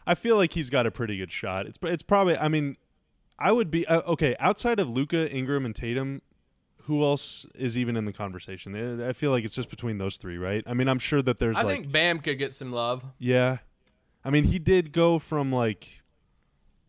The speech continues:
Speaker 1: kind of just, like, regular N B A player to all-star. I mean, that's a, he did make a, a hu-, a massive leap, and for a very good Miami team.
Speaker 2: Yeah. Yeah, I think Bam, uh, should get some love.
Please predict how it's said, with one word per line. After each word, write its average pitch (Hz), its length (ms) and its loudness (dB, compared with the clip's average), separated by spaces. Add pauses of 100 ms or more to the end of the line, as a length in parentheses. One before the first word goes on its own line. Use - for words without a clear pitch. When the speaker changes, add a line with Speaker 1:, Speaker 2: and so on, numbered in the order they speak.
(520)
Speaker 1:
kind 131 280 -4
of 113 120 -6
just, 120 280 -4
like, 110 240 -2
regular 110 600 0
N 110 100 0
B 107 140 2
A 113 100 4
player 104 360 -2
to 98 120 -8
all-star. 92 680 -2
I - 20 -12
mean, 107 140 -6
that's 135 180 -2
a, 147 80 0 (100)
he 156 220 -6
did 156 220 2
make 143 200 -2
a, 110 180 -2
a 117 120 -4
hu-, 110 160 -12
a 120 80 -6
massive 113 500 -2
leap, 101 360 -2
and 131 200 4
for 175 140 2
a 156 60 8
very 139 260 6
good 120 160 2
Miami 101 340 0
team. 95 320 -14 (800)
Speaker 2:
Yeah. 139 280 -2 (320)
Yeah, 139 380 -2
I 175 140 0
think 190 240 -4
Bam, 151 440 -2
uh, 123 240 -4 (100)
should 156 320 -6
get 170 160 -4
some 147 220 -8
love. 147 360 -2